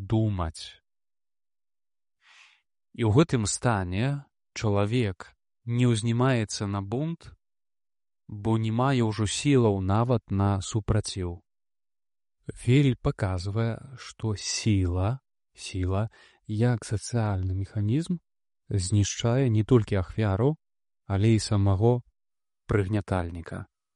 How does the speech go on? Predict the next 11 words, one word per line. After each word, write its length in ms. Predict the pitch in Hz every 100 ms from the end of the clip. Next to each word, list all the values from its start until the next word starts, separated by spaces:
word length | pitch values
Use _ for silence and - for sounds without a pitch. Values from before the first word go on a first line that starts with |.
| _ _ _ _ _ _ _ _ _ _ _ _ _
Напрыклад, 480 | 110 104 120 117 101
начальнік, 560 | 104 - 107 95 92 - 98
які 200 | - 95
сам 280 | - 101
калісьці 480 | - 92 95 - -
цярпеў 400 | - 95 - 95
прыніжэнне 640 | - 98 101 98 98 95 90
ад 200 | 95 -
кіраўніцтва, 640 | 117 123 170 202 - 135 135 _ - _ - - 113
стаўшы 480 | - 110 101 - -
кіраўніком, 720 | 113 113 127 135 175 175